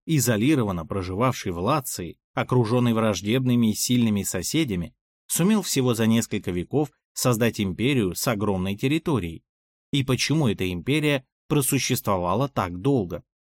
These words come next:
До четыреста семьдесят шестого года нашей эры на Западе и ещё дольше на Востоке. Современным историкам удалось подробно описать невероятные механизмы, которые Рим очень рано начал применять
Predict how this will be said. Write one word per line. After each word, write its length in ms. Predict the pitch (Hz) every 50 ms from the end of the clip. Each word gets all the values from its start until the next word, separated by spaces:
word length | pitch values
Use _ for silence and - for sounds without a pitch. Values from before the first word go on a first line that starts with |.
| _ _ _ _ _
До 220 | 131 123 135 139
четыреста 560 | 127 - - 110 - 127 123 120 110 - - 110
семьдесят 500 | - - 117 107 104 98 92 - 107 90
шестого 460 | - - 98 - - 110 95 90 87
года 300 | 87 104 117 117 117 113
нашей 500 | 110 101 95 92 90 - - 101 - -
эры 380 | - 147 151 127 95 85 - - _ _ _
на 220 | - 110 104 95 87
Западе 560 | 82 98 123 151 - 147 139 135 143 135 - _ _ _ _ _ _
и 60 | 165
ещё 480 | 147 123 101 - - - - 131 170
дольше 460 | 170 127 104 92 - - - - 127 _ _ _ _ _
на 180 | 135 123 117 113
Востоке. 640 | 117 143 147 - - - 147 101 78 - - - _ _ _ _ _ _ _ _ _ _ _ _ _ _ _ _ _ _ _ _ _ _
Современным 640 | _ - - 143 147 156 180 220 254 247 214 190 165
историкам 480 | 143 131 - - 214 220 202 - 180 147
удалось 360 | 135 120 123 127 143 156 -
подробно 600 | - - 175 180 202 208 185 117 85 92 90 90
описать 500 | 90 - - 123 - - 170 175 - _
невероятные 720 | 160 151 147 156 156 165 170 160 139 101 - - - 90
механизмы, 720 | 87 90 87 - - 101 95 147 185 170 123 95 87 85
которые 500 | - - 127 131 214 226 208 170 143 117
Рим 340 | 101 92 92 113 156 170 170 - _ -
очень 420 | 135 127 123 127 - - 110 95
рано 340 | 85 87 98 117 135 156 139
начал 440 | 107 95 98 104 - - 127 110 -
применять 560 | - 98 98 90 87 87 95 131 156 151